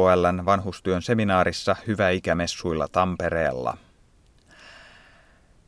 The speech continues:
Työttömyyden kääntyminen valtakunnallisesti kasvuun ei näkynyt vielä elokuussa Huittisten seudulla. Huittisten työttömyysprosentti elokuun lopussa oli kuusi pilkku kahdeksan,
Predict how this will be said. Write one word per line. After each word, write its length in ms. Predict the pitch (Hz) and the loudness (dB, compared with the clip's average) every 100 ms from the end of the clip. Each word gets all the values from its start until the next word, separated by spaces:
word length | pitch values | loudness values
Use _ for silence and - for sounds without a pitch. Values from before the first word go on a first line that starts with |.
| _ _ | _ _
Työttömyyden 680 | 131 143 151 135 127 123 117 | 2 4 4 4 6 4 4
kääntyminen 640 | 139 131 117 110 107 104 | 4 4 4 4 4 4
valtakunnallisesti 920 | 101 113 107 104 101 98 90 95 - - | 4 2 2 0 2 2 2 -2 -2 -2
kasvuun 580 | 117 113 98 92 90 87 | 0 0 -2 0 0 0
ei 200 | 104 98 | 0 0
näkynyt 420 | 95 98 101 - | 0 -2 -4 2
vielä 280 | 120 113 113 | 4 4 4
elokuussa 640 | 135 123 110 101 95 - 92 | 4 2 2 -2 0 -2 2
Huittisten 520 | 113 - 92 - 85 | 0 0 -4 -4 -4
seudulla. 600 | - 98 92 85 82 76 - - - _ - | 2 4 4 0 0 -2 -4 -16 -20 _ -4
Huittisten 480 | 90 - 85 95 90 | -2 -2 -4 -4 -2
työttömyysprosentti 1120 | 98 - 92 92 - - 98 95 92 101 87 | -2 0 -2 -2 -4 -2 0 0 -2 -2 2
elokuun 540 | 98 92 92 90 87 | 2 0 0 0 0
lopussa 480 | 107 113 113 110 - | 0 0 0 -2 2
oli 220 | 95 95 | 4 2
kuusi 320 | 92 101 98 - | -2 -4 -4 -4
pilkku 280 | 87 - | -4 -4
kahdeksan, 640 | 104 123 110 - 110 101 | 0 2 2 2 0 0